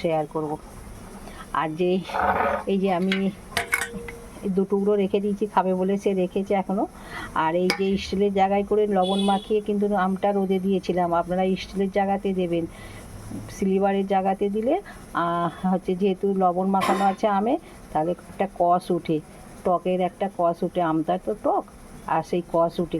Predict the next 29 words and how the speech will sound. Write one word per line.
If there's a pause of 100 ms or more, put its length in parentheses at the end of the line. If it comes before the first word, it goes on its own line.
কষেতে
কিন-, (120)
কষ (100)
উঠবে
কিন্তু (160)
সিলভারের
জায়গায়, (440)
সেই
জন্য (200)
স্টিলের
জায়গাতে
করে
আমি (120)
রোদে
দিয়েছিলাম। (1600)
আর
সিলভারের (280)
বা,
আহ,
কাঁসার (100)
জায়গাতে (140)
টক (120)
খেলে
বা (120)
টক (360)
জিনিস (140)
রাখলে (560)
তার
একটা